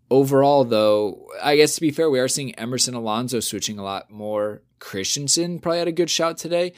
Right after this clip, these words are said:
Do you think that we're finally starting to get to a point and maybe see Maurizio Sarri start to trust some of these, uh, fringe players? And I don't mean fringe in a negative way, just the people who haven't been starting the majority of the matches this season,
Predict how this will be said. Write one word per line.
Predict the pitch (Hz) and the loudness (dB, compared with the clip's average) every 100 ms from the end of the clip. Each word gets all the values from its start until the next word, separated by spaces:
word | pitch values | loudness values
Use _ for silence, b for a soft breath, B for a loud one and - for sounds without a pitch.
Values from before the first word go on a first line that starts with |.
| B B - | B B -6
Do | 131 | -4
you | |
think | 123 147 156 | 0 -2 2
that | 151 | 0
we're | 123 | 0
finally | 120 - 113 127 127 | -2 -4 -4 -2 -2
starting | - 117 117 120 113 | 0 0 -2 -4 -6
to | 123 | -4
get | 117 | -4
to | 123 | -4
a | 107 | -6
point | - 123 107 | -6 -6 -6
and | 110 | -4
maybe | 110 113 | -4 0
see | - 113 113 | 0 0 -2
Maurizio | 110 110 113 - | -4 -4 -2 -2
Sarri | 107 - 107 107 | 0 0 0 -2
start | - 107 | -2 -4
to | 104 | -8
trust | - - 117 - - | -8 -4 0 2 0
some | 120 | 0
of | 117 113 | -6 -6
these, | 107 104 95 - b b b - | -6 -4 -6 -8 b b b -8
uh, | 95 95 | -6 -6
fringe | - - 127 143 156 139 - | -8 -6 -4 -2 -4 -6 -8
players? | 101 98 92 98 | -4 -2 -2 -2
And | 110 | -4
I | |
don't | 147 139 | -4 -4
mean | 117 | -8
fringe | 98 113 110 101 | -6 -6 -4 -6
in | 95 | -10
a | |
negative | 92 110 110 95 | -4 -2 -2 -4
way, | 90 92 | -4 -4
just | 101 - | -4 -6
the | 95 | -6
people | - 117 110 | -8 -8 -8
who | 104 101 | -6 -6
haven't | 95 101 98 | -6 -6 -8
been | 95 90 | -6 0
starting | - - 101 107 113 | 0 0 0 0 -2
the | |
majority | 104 95 104 98 | -6 -6 -4 -4
of | 95 | -6
the | 90 | -8
matches | 101 107 101 87 | -6 -6 -8 -10
this | 92 - | -8 -6
season, | 98 92 98 92 | -6 -6 -10 -14